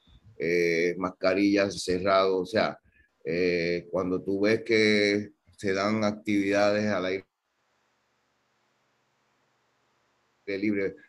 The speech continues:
como cuando tú sacas a, a tu perrito a pasear y lo sueltas, no le pones leash, se vuelve como loquito. Pues, la gente se vuelve como loquita, este, haciendo cosas que no deberían de hacer,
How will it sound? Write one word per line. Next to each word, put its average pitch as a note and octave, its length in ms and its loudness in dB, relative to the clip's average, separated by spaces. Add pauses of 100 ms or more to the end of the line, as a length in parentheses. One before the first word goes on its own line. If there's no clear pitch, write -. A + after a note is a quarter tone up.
como G#2 120 -6
cuando F#2+ 400 -2 (300)
tú E2 100 -10
sacas F#2 680 0 (260)
a, F#2 180 -2
a F#2 80 -2
tu F2+ 140 -4
perrito F#2+ 480 0
a F2+ 100 0
pasear G2 560 0
y F2 100 -2
lo E2 180 -6
sueltas, F#2 840 0
no E2+ 160 -4
le G2 180 -2
pones G#2 300 -2
leash, G#2+ 260 0
se G2 100 0
vuelve G#2+ 320 0
como G2 180 -6
loquito. F#2+ 640 -2
Pues, A#2 180 0 (280)
la F2 140 -4
gente G#2+ 280 0
se D#3 80 4
vuelve C#3 300 6
como C3+ 200 4
loquita, C3 600 2 (340)
este, G#2 380 0
haciendo A2 480 2
cosas D#3+ 320 0
que A#2 160 -2
no G#2+ 120 -2
deberían A#2+ 480 2
de C#3 80 -2
hacer, C3 380 -6